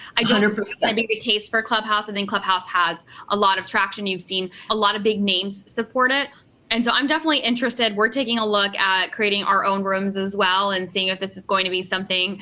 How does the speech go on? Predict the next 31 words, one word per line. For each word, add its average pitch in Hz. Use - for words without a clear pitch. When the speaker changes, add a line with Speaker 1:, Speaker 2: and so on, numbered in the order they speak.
Speaker 1:
that 196
we 214
want 202
to 214
put 220
a 220
flag 196
down 180
in. 277
But 214
my 208
only 233
thing 196
was 190
that 175
I 202
want 190
to 208
make 196
sure 196
that 185
we're 185
scaling 196
our 180
time 185
effectively. 240
Speaker 2:
So 196
you 202
can 208
sell 175
it. 98